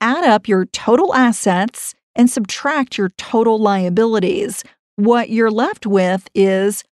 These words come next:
your net worth. So whether it's positive or negative, the net worth formula is very simple. It's just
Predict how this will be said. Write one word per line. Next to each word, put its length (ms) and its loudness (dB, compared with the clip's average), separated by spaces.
your 260 0
net 380 2
worth. 580 -2
So 160 0
whether 320 2
it's 140 -6
positive 640 0
or 160 0
negative, 760 2
the 120 4
net 260 4
worth 280 0
formula 540 0
is 180 -2
very 280 0
simple. 460 -2
It's 180 -6
just 300 -4